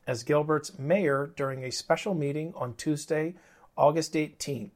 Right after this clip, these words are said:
Anderson will serve until the winner of the mayor's race that will be decided in November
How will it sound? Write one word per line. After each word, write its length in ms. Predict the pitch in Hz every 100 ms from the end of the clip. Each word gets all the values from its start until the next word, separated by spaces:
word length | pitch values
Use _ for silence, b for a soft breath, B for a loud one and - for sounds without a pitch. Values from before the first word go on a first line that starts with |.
| _ _ B B B B B
Anderson 440 | 147 151 147 147 139
will 100 | 139
serve 500 | - 151 156 170 190
until 380 | 139 135 156
the 280 | 139 135 131 -
winner 380 | 127 151 160
of 240 | 180 - 135
the 160 | 135
mayor's 500 | 127 143 160 151 139
race 380 | 139 139 156 208
that 160 | - -
will 80 | 139
be 120 | 131
decided 520 | 127 - 151 143 139
in 100 | 131
November 560 | 127 117 131 160 240